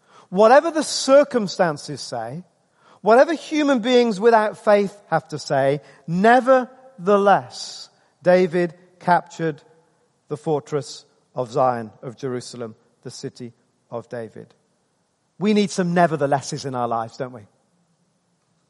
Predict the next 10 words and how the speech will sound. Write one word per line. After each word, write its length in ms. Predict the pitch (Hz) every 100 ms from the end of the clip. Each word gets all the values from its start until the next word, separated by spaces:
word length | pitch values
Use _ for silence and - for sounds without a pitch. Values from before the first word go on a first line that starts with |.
| _ _ -
God's 300 | 214 262 226
made 200 | 254 196
this 200 | 240 -
promise, 600 | 233 220 220 220 - - _ _ _ _
and 140 | - 190
it 100 | 170
looks 420 | 170 262 - -
like 240 | 269 254
it's 200 | 240 -
fading. 480 | - 185 160 139 120